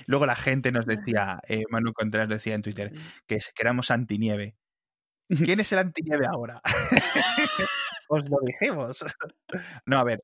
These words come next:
Speaker 1: no es, no es que lo, no es lo que dijéramos, porque yo me acuerdo de estar pensando y decirle a, a mis hijas, "Bueno, esto el domingo se va".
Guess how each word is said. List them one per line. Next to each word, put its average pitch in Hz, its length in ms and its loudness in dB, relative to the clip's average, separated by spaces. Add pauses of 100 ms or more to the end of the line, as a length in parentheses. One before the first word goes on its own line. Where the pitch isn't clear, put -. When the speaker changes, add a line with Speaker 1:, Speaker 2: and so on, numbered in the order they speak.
Speaker 1:
no 120 120 -2
es, 120 160 -6
no 120 140 -2
es 117 80 -6
que 135 100 -2
lo, 123 140 2
no 120 160 0
es 117 80 0
lo 123 100 0
que 131 120 0
dijéramos, 120 480 0
porque 107 240 -6
yo 113 100 0
me 120 80 2
acuerdo 120 220 0
de - 20 -2
estar 113 180 0
pensando 113 400 0
y 113 60 -4
decirle 107 360 -6
a, 101 220 -4
a 110 160 -8
mis 107 160 -4
hijas, 107 220 -8
"Bueno, 123 200 2
esto 143 140 -2
el 135 60 0
domingo 147 300 0
se 113 160 -2
va". 104 180 -4